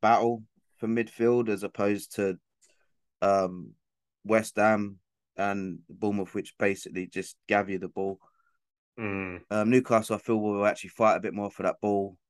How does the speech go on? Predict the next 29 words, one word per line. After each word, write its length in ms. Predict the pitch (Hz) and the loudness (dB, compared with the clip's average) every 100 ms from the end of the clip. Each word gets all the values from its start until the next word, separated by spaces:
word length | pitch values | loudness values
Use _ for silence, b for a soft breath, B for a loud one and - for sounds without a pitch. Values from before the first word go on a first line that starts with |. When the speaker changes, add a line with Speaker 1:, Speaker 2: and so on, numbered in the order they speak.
| _ - | _ -4
Speaker 1:
And, 340 | 98 101 98 | -2 -2 -2
um, 500 | 98 98 98 95 87 87 _ _ | 0 0 0 -4 -10 -14 _ _
with 200 | 110 104 | -4 -4
the 80 | - | -6
pace 460 | - 113 110 110 110 | 0 2 2 0 -2
of, 240 | 104 90 _ - | -4 -4 _ -4
like, 200 | 95 - | -4 0
Joe 140 | 110 | 0
Linton 220 | 101 101 95 | 2 0 -2
and 140 | 104 | -2
everyone, 560 | 104 107 107 107 98 98 _ _ _ - | -2 -2 0 0 -4 -8 _ _ _ -6
um, 240 | 101 98 | -4 -2
Speaker 2:
Mm-hmm. 220 | 95 92 87 - | -4 -8 -10 -2
Speaker 1:
running 280 | 104 113 104 | 2 4 4
out 140 | 98 | 2
of 60 | 101 | 2
midfield, 680 | 104 - - 110 110 110 110 _ _ _ _ _ _ _ - | -2 -4 -2 2 2 0 -4 _ _ _ _ _ _ _ -6
um, 460 | 98 98 95 92 - _ _ _ - | -4 -6 -8 -14 -18 _ _ _ -6
I 100 | 101 | -2
do 260 | 98 104 90 _ _ _ _ | 0 -2 -4 _ _ _ _
think 200 | 110 107 | 0 0
that 80 | 85 | -2
there's 220 | 104 101 | -4 -4
enough 420 | 98 104 107 98 _ - | -4 -2 -4 -6 _ -2
guile 480 | 104 107 101 92 - _ _ _ - | 2 4 4 -2 -12 _ _ _ -8
in, 380 | 101 95 92 92 | -6 -6 -8 -6
in 140 | 101 | -4
Newcastle 580 | 101 - 98 92 - 98 - | -4 -2 -2 -2 -6 -16 -10
to, 200 | 101 | -12